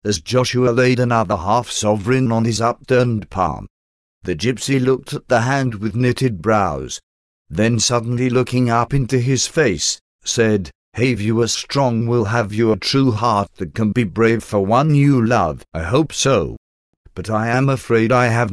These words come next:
not vanity enough to say yes. Then I will answer for you, for I read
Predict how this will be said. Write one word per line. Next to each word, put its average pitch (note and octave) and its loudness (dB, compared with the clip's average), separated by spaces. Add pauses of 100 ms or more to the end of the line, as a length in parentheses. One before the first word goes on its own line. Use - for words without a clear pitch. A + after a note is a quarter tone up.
not C#3+ -2
vanity A#2 0
enough A2+ 2
to F#2+ -8
say A2 0
yes. G2 -2 (680)
Then A2 0
I A2+ 2
will G2+ 0
answer G#2 0
for F#2+ -8
you, E2+ -4 (480)
for G#2+ -2
I G#2 4
read G#2 2